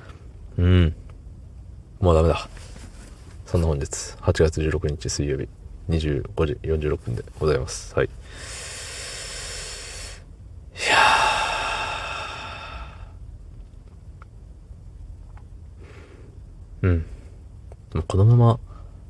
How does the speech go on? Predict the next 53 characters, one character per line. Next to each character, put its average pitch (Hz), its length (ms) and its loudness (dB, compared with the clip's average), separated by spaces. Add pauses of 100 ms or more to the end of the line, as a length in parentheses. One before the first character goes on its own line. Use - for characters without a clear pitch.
(460)
無 92 160 10
言 131 280 8
で 117 260 10
五 117 100 8
分 71 380 2 (380)
待 90 200 6
っ - 0 -
て - 140 2
や 73 60 8
ろ 73 100 6
う - 20 0
か 55 100 -2
な 55 80 0
っ - 40 -2
て - 400 -4
思 71 160 -2
っ - 20 0
ち - 140 -6
ゃ - 20 -10
っ - 120 -14
た。 - 160 -10 (1700)
ね。 76 120 2 (600)
も 82 80 0
う - 20 -6
放 90 220 6
送 82 200 4
事 80 160 4
故 - 140 -2
で - 80 -2
す - 80 -10
よ - 140 -10
ね。 98 100 -6 (160)
も 110 60 -8
う。 - 20 -16 (1600)
こ - 60 -2
ん 76 40 0
な 82 80 2
こ - 120 -4
と 73 120 4
は 62 40 0
も 55 240 -4
う - 40 -6
ど 78 100 4
う - 20 6
で 73 60 0
も 71 80 -2
い 65 60 -2
い - 20 -2
ん - 20 -2
で - 60 -4
す - 100 -8
け - 100 -6
ど。 - 180 -6